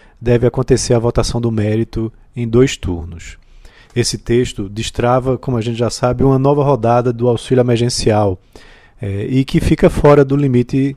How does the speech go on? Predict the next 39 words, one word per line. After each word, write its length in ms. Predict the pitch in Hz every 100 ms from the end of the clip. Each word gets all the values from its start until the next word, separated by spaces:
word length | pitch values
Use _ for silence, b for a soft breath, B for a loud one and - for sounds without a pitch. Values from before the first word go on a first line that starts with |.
| -
do 140 | 120
teto 320 | 117 143 160
de 80 | 120
limite 300 | 117 113 107
de 100 | -
gastos, 640 | 110 104 95 82 - - - b b b b
eh, 100 | 107
no 140 | 98 107
valor 320 | 117 110 117
de 80 | 117
quarenta 460 | - 113 120 139
e 20 | 131
quatro 380 | - 113 -
bilhões 480 | 110 143 110 117 127
de 100 | 107
reais, 500 | 98 92 92 123 - - -
trazendo 420 | 147 135 135 139
também 280 | 156 123 131
gatilhos 680 | 139 - 123 123 127 104 - b b b
que 100 | 135
podem 300 | - 135 139
ser 140 | -
acionados 600 | 135 - 139 120 110 113
quando 580 | - - 123 123 127 120
a 60 | 117
despesa 340 | 110 - 123
obrigatória 520 | 123 117 117 - 113
do 80 | 113
governo 420 | 113 101 101 107
atingir 540 | 117 - 117 98 107 110 b b b
noventa 380 | - 120 120 135
e 60 | 143
cinco 320 | - 131 123
por 140 | -
cento 300 | 127 - 113
da 80 | 110
despesa 400 | 113 - - 110
primária 360 | - 113 104 104
total. 480 | 131 - 92 85